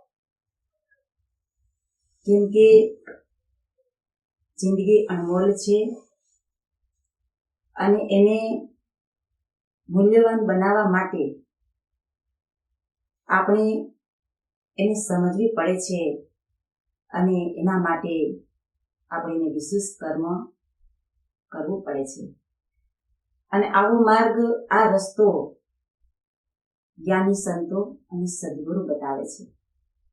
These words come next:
કેમ કે હર એક ઇન્સાન આ જીવનનું મૂલ્ય સમજી શકતો નથી, અથવા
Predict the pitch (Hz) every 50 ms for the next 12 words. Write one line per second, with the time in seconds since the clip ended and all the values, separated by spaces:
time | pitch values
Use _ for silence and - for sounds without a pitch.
0 | _ _ _ _ _ _ _ _ _ _ _ _ _ _ _ _ _ _ _ _
1 | _ _ - 233 247 247 240 240 247 262 262 262 269 269 - - - _ _ _
2 | _ _ _ _ _ _ _ _ _ _ _ _ _ _ _ _ _ _ _ _
3 | _ _ - - 208 240 254 254 254 - - 202 233 226 - 202 202 202 190 -
4 | - 214 214 233 233 233 - - - - - _ _ _ _ _ _ _ _ _
5 | _ _ _ _ - 214 226 202 - 180 208 202 220 233 233 233 240 226 208 202
6 | 202 208 220 226 226 - 202 190 185 185 208 208 - 214 214 220 233 233 233 240
7 | 247 240 - 185 - - - 165 180 185 208 208 226